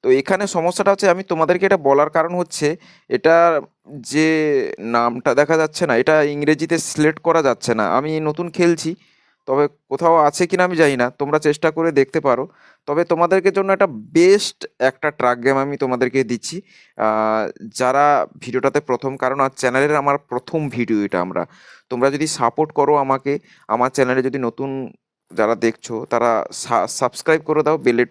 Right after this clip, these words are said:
নোটিফিকেশনটাকে একটু, আহ, প্রেস করে দাও, তাতে পরবর্তী, আহ, যে ভিডিও আসবে তোমরা already দেখতে পাবে। তবে যাই হোক, এ-, এখানে আমি যে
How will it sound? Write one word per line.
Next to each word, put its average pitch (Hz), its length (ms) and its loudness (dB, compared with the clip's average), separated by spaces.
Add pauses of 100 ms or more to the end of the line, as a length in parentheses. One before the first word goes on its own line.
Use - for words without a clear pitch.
নোটিফিকেশনটাকে 123 680 -4
একটু, 131 320 -4 (420)
আহ, 110 420 0
প্রেস 123 200 2
করে 139 220 -2
দাও, 131 180 -2 (360)
তাতে 120 200 -4
পরবর্তী, 120 680 -2
আহ, 110 720 -2
যে 117 120 0
ভিডিও 120 260 0
আসবে 117 240 0
তোমরা 120 280 0
already 110 300 0
দেখতে 110 360 -2
পাবে। 117 320 -2 (580)
তবে 160 200 0
যাই 147 240 0
হোক, 170 240 -4
এ-, 113 260 4
এখানে 156 340 -2
আমি 170 160 0
যে 175 320 2